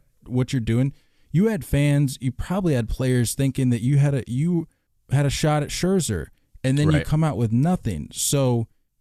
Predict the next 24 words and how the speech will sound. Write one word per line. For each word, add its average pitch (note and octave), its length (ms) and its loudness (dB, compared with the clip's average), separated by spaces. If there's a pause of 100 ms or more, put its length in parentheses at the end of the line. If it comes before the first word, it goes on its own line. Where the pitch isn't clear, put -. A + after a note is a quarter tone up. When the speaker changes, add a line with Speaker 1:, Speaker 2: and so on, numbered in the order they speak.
(120)
Speaker 1:
it's B2 200 -2
like, C3 220 0
while, B2+ 300 0 (400)
it's C3 240 -2
like, B2+ 160 2
while C3 280 0
after C#3+ 300 0
the A#2+ 120 0
deadline B2 400 2
passes, C#3+ 480 0
you D3 80 2
can B2+ 200 2
look C3 160 0
at C#3 100 -2
the C3+ 80 0
players C#3+ 320 0
in D3 80 0
the C#3 80 0
clubhouse C#3+ 440 0
and B2+ 100 0
be A2 60 0
like, G#2 160 0
"Hey A2 200 0
guys, F2 600 -2